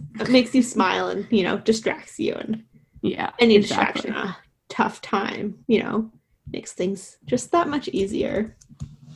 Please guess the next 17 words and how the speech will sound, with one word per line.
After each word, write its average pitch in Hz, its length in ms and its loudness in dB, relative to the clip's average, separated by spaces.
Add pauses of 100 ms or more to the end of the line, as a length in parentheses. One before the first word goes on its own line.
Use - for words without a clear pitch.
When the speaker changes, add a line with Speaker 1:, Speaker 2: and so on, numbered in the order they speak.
(680)
Speaker 2:
Exactly. - 840 0 (420)
Speaker 1:
Um, 262 300 0
I 302 140 0
guess 302 200 0
that 392 120 2
brings 359 220 0
us 349 240 2
to - 120 -6
the - 180 0
end 302 180 4
of 339 80 4
another 339 240 2
episode. 247 920 2 (920)
Um, - 760 4 (100)
so, - 720 2
as 214 360 2
always, 220 920 8